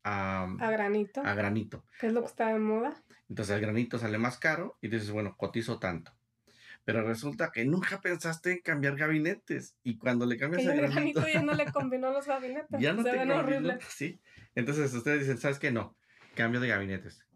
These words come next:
Speaker 1: Y si no, por lo menos hay que pintarlos".
Speaker 2: <laughs>
Speaker 1: ¿Sí?
Speaker 2: Sí.
Speaker 1: Pero no, lo que quieren es cambiar de gabinetes. ¿Para qué? Para que se vea eso impecable.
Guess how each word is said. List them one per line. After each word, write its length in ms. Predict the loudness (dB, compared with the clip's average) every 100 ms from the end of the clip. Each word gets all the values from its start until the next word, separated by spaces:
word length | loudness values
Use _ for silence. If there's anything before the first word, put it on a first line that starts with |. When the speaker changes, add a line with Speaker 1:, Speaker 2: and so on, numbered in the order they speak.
| _
Speaker 1:
Y 80 | -4
si 100 | -2
no, 140 | -2 0
por 100 | -2
lo 80 |
menos 240 | 0 -2 -4
hay 60 |
que 80 | -4
pintarlos". 580 | -4 -2 -2 -4 -12 _
Speaker 2:
<laughs> 840 | -4 -4 -8 -20 _ _ _ _ _
Speaker 1:
¿Sí? 280 | -2 -2 -2
Speaker 2:
Sí. 180 | -6 -4
Speaker 1:
Pero 160 | 0 2
no, 160 | 2 2
lo 140 | -2
que 160 | -6 -4
quieren 180 | -2 -2
es 100 | -2
cambiar 280 | 0 0 0
de 60 |
gabinetes. 540 | 0 0 -4 -6 -8 -2
¿Para 200 | 0 0
qué? 120 | -2
Para 160 | -2
que 100 | -6
se 120 | -6 -2
vea 180 | 0
eso 220 | -2 -2 -6
impecable. 580 | -4 -6 -4 -6 -8